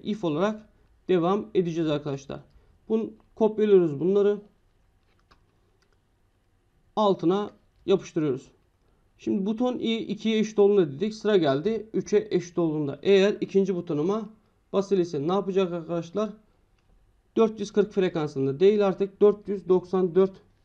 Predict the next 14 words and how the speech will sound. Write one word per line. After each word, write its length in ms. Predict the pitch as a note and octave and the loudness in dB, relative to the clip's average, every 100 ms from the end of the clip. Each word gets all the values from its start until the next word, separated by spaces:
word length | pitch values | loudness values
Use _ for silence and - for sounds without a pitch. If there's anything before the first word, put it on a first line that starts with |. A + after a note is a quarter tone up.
| _ _ _ _ | _ _ _ _
frekansında 600 | F3 E3+ D3+ C#3+ G3 A3+ | -6 -4 -6 -4 -2 0
işlem 340 | G#3+ - F#3 | -2 -2 0
yapacak. 480 | D#3 D3 F3 G#3 G#3+ _ _ _ _ | 0 0 -2 -2 -8 _ _ _ _
Ve 100 | G#3+ | -4
buradan 400 | G#3+ G#3 D#3+ D3+ | -2 -2 0 0
da 260 | F#3+ G#3+ - _ _ - _ _ _ _ _ _ _ _ _ _ _ _ _ - | -2 -4 -8 _ _ -20 _ _ _ _ _ _ _ _ _ _ _ _ _ -4
yeşil 400 | G3+ G#3 A3 F3+ | -2 -2 -2 0
rengimi 560 | D#3 C#3+ G3+ B3 G3 - _ | 0 0 -2 -2 -8 -16 _
yakacağız. 520 | F3+ F3+ D#3 C#3 - _ _ _ _ _ _ _ _ _ _ _ _ _ _ | -6 -4 -4 -6 -10 _ _ _ _ _ _ _ _ _ _ _ _ _ _
Tamam, 320 | F3 F3 F#3+ | -2 0 4
değişikliğimiz 600 | G#3 G#3+ - E3+ D3+ C3 | 2 2 -2 -2 -2 -4
bu 80 | D#3+ | -4
kadar 220 | F#3+ G3 | 0 2
arkadaşlar. 600 | F#3+ F#3+ F#3 F3+ G3+ G#3 | 2 0 -4 -4 -6 -6